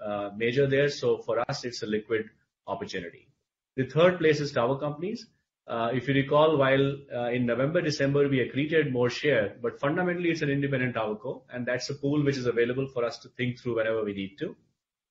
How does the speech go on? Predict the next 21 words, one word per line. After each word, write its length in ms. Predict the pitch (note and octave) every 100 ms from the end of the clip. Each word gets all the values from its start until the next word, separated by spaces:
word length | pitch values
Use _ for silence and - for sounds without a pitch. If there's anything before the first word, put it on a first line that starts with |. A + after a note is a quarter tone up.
| _ _
And 240 | A#2+ B2 C3
not 160 | E3
even 220 | E3+ D#3+
talking 300 | D#3 B2+ D3
about 320 | C#3+ C3+ C3 B2
the 280 | B2+ B2+ - _ _ _
fiber 380 | B2 C3 D3 D#3+
InvIT 420 | D#3 D3+ D3+ D#3 - _ _ _ -
and 460 | A#2 A#2 B2 C3 C#3 B2+
or 400 | B2+ C3 C3 -
other, 600 | B2 B2+ C3+ C#3 C3+ C3+ - _ _ _
whether 260 | B2 B2 B2
it 100 | B2
is 260 | A#2+ A2+ -
a 100 | A#2
homes 400 | A2 B2+ C#3 -
business 460 | A#2+ A#2 A#2+ A#2+ A#2
or 60 | A2+
Airtel 280 | A#2+ B2+
Payments 300 | B2+ B2 A#2+
Bank, 300 | A#2 A#2 B2+